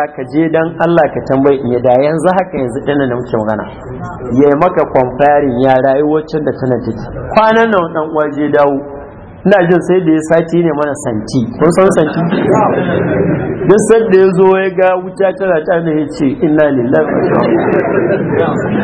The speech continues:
A masallacin goma wani masallaci. Wani dattijo ne ya je ya dawo sai ya ga gashi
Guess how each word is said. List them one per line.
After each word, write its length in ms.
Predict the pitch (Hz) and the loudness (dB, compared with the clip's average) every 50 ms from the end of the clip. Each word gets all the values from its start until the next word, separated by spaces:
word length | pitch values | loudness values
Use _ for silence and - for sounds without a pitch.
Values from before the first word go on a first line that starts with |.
| - - - - - - | -4 -6 -8 -8 -8 -2
A 100 | - 165 | 0 2
masallacin 800 | 175 196 208 196 202 208 214 214 214 202 202 208 220 214 185 165 | 2 4 4 4 4 4 4 4 2 2 2 0 0 0 0 2
goma 320 | 156 175 180 175 175 160 | 2 2 2 2 2 2
wani 160 | 151 156 156 156 | 0 0 0 0
masallaci. 640 | 156 156 151 156 156 156 156 151 147 - 147 143 139 127 - - - - - - - - - - - - - - | -2 0 0 0 0 2 0 0 -2 -4 -8 -10 -10 -10 -10 -10 -8 -8 -8 -8 -6 -6 -6 -6 -6 -6 -8 -2
Wani 240 | - 151 196 208 208 | 2 2 4 4 4
dattijo 460 | 202 208 202 202 202 214 214 190 190 | 4 4 2 2 0 0 2 2 2
ne 140 | 170 147 139 135 | 2 2 0 2
ya 180 | 135 165 190 202 | 2 2 2 2
je 180 | 196 170 190 | 2 2 2
ya 160 | 202 202 196 190 | 2 4 2 2
dawo 540 | 180 185 196 196 196 196 190 190 185 185 185 | 2 2 2 2 2 0 0 -2 -2 -4 -6
sai 260 | 190 185 185 202 202 | -4 -2 0 0 0
ya 60 | 185 160 | 0 -2
ga 140 | 160 175 180 | -2 -4 0
gashi 420 | 175 180 143 143 131 - 170 185 | 0 0 0 0 -2 -4 -4 -4